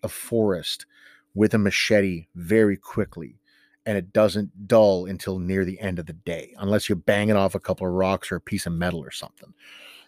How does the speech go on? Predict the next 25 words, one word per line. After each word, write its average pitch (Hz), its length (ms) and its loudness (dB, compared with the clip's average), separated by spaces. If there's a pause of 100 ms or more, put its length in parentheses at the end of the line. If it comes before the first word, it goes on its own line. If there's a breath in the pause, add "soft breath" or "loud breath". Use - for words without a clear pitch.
(120)
It's, - 300 0
it's - 140 -6
incredible 101 840 4
how 101 140 2
a 101 80 4
well-made 98 580 2
machete 90 480 -4
can 85 240 -10
work. - 320 -16
And 110 160 2
yes, 110 280 6
I'm, 98 280 -4 (120)
I'm 95 360 4
promoting 110 720 4 (720 loud breath)
Imakasa 104 800 2
because 90 260 -6
that's 90 220 -2
the 101 80 -6
machete 92 400 -4
I 82 100 -6
have. 92 340 -10
I 85 100 -16
have 80 100 -12
an 82 160 -16
Imakasa 104 600 0